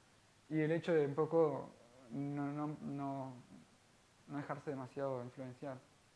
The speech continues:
Quizás si hubiese visto ese tipo de trabajo, o no lo hubiese hecho, o lo hubiese hecho un poco parecido.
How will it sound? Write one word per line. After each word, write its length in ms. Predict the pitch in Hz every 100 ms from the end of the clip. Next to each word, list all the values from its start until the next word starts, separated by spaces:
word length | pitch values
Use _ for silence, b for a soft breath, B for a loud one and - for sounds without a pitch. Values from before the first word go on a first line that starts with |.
| -
Quizás 220 | 147 170
si 80 | 165
hubiese 220 | 156 156
visto 240 | 160 160
ese 100 | 151
tipo 220 | 143 190 139
de 60 |
trabajo, 440 | 135 131 143 180 175 B B B -
o 100 | 147
no 120 | 165
lo 80 | 180
hubiese 360 | 156 147 147
hecho, 300 | 143 - 185 185 - _ _ _ _
o 320 | 139 135 131 127
lo 60 |
hubiese 220 | 135 147 151
hecho 180 | 147
un 220 | 147 147 147
poco 180 | 151
parecido. 640 | 143 135 131 - 143 139